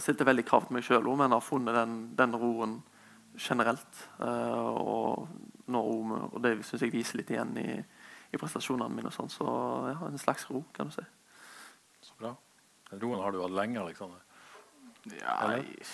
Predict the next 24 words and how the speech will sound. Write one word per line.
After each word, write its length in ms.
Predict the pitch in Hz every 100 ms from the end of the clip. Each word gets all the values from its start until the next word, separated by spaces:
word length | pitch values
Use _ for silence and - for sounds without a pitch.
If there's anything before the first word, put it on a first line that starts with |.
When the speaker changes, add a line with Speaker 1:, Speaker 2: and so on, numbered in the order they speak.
| -
Speaker 3:
vet 120 | -
da 140 | - -
fader, 400 | - - - -
jeg. 920 | - - - - - 139 - - - - - -
Jeg 280 | - 127 120
kan 160 | 120 120
jo 60 | 110
bli 120 | 120
litt, 240 | 110 104 -
eh, 80 | 110
oppspilt 400 | 107 - - 104
av 140 | 104 101
og 60 |
til, 100 | 104
jeg 80 | 95
også. 220 | 95 107 -
Men, 160 | 113
eh, 440 | 107 104 101 101 101
nå 160 | 104 101 98
er 180 | 107 98
det 80 | 98 98
i 100 | 104
en, 220 | 101 98 -
eh, 260 | - -